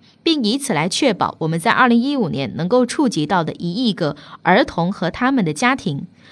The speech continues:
特别是生活在非洲的世界贫困国家的儿童，英格瓦说。截止到现在，宜家基金会在英格瓦的领导下，已经与三十一个国际性的非营利性组织合作，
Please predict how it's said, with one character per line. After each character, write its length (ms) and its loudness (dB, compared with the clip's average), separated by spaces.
特 160 2
别 180 8
是 240 0
生 240 0
活 160 2
在 220 0
非 220 0
洲 180 0
的 140 0
世 200 2
界 200 0
贫 200 -6
困 200 -2
国 180 0
家 160 -2
的 80 -2
儿 220 -2
童， 260 -8
英 140 6
格 200 2
瓦 160 2
说。 300 -2
截 180 8
止 100 4
到 140 4
现 220 0
在， 260 0
宜 120 2
家 220 8
基 100 2
金 200 -4
会 300 0
在 220 2
英 180 2
格 200 2
瓦 140 2
的 120 -4
领 160 -2
导 180 0
下， 280 -4
已 120 6
经 200 0
与 140 4
三 180 2
十 140 0
一 140 0
个 120 2
国 220 2
际 180 2
性 200 0
的 100 -2
非 220 2
营 200 2
利 120 2
性 220 0
组 200 -6
织 160 0
合 220 -2
作， 320 -2